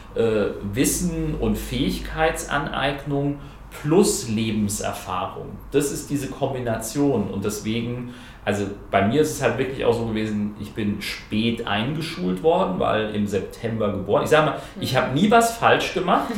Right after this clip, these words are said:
Speaker 2: <laughs>
Speaker 1: hab aber zum Teil drei Jahre länger gebraucht
Speaker 2: Ja.
Speaker 1: für meinen Abschluss als andere, weil dann kam irgendwann noch G acht dazu,
Speaker 2: Mhm.
Speaker 1: ähm,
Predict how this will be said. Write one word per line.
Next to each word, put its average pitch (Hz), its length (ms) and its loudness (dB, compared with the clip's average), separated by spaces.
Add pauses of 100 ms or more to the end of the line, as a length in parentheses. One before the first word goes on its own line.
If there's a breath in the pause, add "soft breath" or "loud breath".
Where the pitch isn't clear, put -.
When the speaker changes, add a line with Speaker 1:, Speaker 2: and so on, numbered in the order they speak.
(160)
Speaker 2:
<laughs> - 300 -6
Speaker 1:
hab 156 160 6
aber 160 220 6
zum 139 220 -2
Teil 135 240 6
drei 123 320 6
Jahre 160 240 8
länger 143 400 6
gebraucht 151 680 4
Speaker 2:
Ja. 214 80 -6
Speaker 1:
für 165 140 2
meinen 139 240 6
Abschluss - 460 2
als 143 200 4
andere, 143 720 6
weil 101 220 6
dann 104 180 2
kam 110 320 2
irgendwann 104 420 4
noch 95 260 2
G 98 180 -4
acht 139 280 -2 (100)
dazu, 156 720 2
Speaker 2:
Mhm. 202 300 -4 (140)
Speaker 1:
ähm, 113 600 2